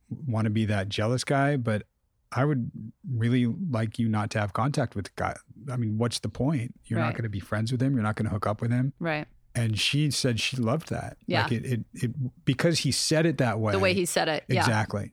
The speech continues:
Speaker 1: Exactly. It wasn't trying to control her. And like Drew was saying, I, I don't wanna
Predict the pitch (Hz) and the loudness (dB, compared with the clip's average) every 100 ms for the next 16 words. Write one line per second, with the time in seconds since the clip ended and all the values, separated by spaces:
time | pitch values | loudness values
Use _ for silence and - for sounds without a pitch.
0 | - 110 107 98 - 110 123 120 123 117 | -6 -4 -2 -4 -6 -2 2 2 2 2
1 | 123 110 - 104 - 113 110 110 123 135 | 0 0 0 -2 0 2 2 0 0 2
2 | 135 - 196 120 143 175 123 - 113 101 | 0 -2 -6 0 2 2 2 0 0 2
3 | 101 - - - - - 113 110 - 127 | -2 -6 -16 -20 -20 -4 -2 -2 0 2
4 | 131 131 123 107 | 2 4 4 2